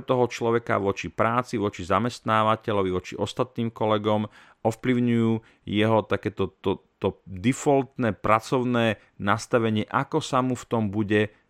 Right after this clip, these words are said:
cítiť. Tá firemná kultúra môže byť definovaná veľmi, e, pragmatickými a hmatateľnými prvkami, ale takisto môže byť definovaná, ako sú napríklad, e, ja neviem, dress code alebo spôsob komunikácie,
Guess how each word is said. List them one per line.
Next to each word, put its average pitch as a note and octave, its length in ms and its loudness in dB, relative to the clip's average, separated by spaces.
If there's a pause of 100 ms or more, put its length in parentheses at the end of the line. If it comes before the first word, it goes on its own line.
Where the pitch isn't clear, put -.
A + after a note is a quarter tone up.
(100)
cítiť. G#2 680 0 (400)
Tá - 120 2
firemná G#3 360 0
kultúra E3+ 480 2
môže D3 280 2
byť C3+ 160 -4
definovaná C3+ 680 2
veľmi, C3 440 4
e, B2 40 -6 (720)
pragmatickými C3 800 2
a F#2 80 2
hmatateľnými G#2+ 800 2
prvkami, C3+ 540 0 (420)
ale D#3 160 4
takisto C3 480 0
môže B2+ 240 0
byť A#2+ 160 -6
definovaná, B2 640 0
ako - 200 0
sú - 120 -10
napríklad, F#2+ 560 -4
e, - 40 -6 (520)
ja F2+ 80 -2
neviem, E2+ 240 -6
dress G2+ 320 -2
code G2+ 480 4
alebo E2+ 240 -4
spôsob A2 520 -4
komunikácie, G2+ 1000 0